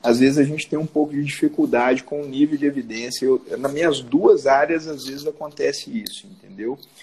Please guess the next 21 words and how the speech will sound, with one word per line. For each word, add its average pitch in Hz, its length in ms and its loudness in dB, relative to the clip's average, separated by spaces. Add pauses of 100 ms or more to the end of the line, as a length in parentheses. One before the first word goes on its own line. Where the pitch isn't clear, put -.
(220)
O 143 80 -4
que 269 140 0
eu 415 120 8
li 185 200 4
de 185 120 0
trabalho 143 380 6
científico 139 520 -8
pra 139 80 0
eu 131 60 -2
conseguir 143 440 -4
cegar 135 500 -2
um 143 100 -6
trabalho 123 380 0
de 120 120 -10
hiperbárico, 113 560 -4
você - 120 -12
não 160 120 -18
tem 147 140 -6
noção, 135 440 -8 (760)
entendeu? 117 360 4
Porque 131 760 4